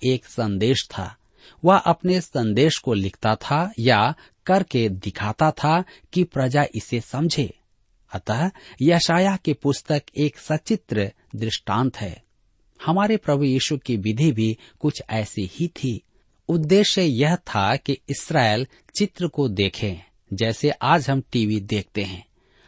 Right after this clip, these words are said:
हम में से कितने लोग इस डब्बे के समान या सामने बैठकर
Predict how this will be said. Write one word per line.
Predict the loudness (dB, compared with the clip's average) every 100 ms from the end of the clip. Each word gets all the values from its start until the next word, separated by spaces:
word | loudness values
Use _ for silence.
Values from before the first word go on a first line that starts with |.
| 0
हम | 4 6
में | 6
से | 4 0
कितने | 2 0 2 4 4
लोग | 4 2 2 -4 _ _ _ _ _
इस | 0 2
डब्बे | 0 2 2 4 2
के | 2 0 0
समान | -2 -2 0 0 0 -2 -8 _ -2
या | 0
सामने | 0 0 2 4 4 2 -2 _ _ -8
बैठकर | 0 2 2 2 2 2 -2